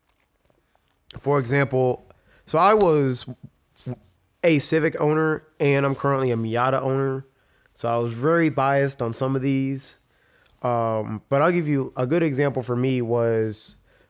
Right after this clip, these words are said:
uh, the Miata I put in lawful good. I really don't think you can get any better, excuse me, any better than a Miata in any category.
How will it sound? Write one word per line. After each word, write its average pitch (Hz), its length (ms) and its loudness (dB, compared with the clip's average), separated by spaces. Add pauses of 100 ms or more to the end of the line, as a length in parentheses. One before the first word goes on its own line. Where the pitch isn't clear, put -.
uh, 127 100 0
the 120 100 -2
Miata 123 460 2
I 127 120 0
put 131 180 -2
in 117 160 -2
lawful 123 360 0
good. 123 360 -2 (800)
I 135 60 0
really 165 280 4
don't 147 300 2
think 143 180 0
you 127 100 -6
can 127 140 -4
get 120 220 -2
any 135 180 0
better, 120 480 0 (520)
excuse 123 200 -4
me, 104 100 -8 (960)
any 170 200 4
better 147 340 4
than 123 160 0
a 123 60 0
Miata 120 560 0 (720)
in 123 240 0
any 156 240 2
category. 123 680 -2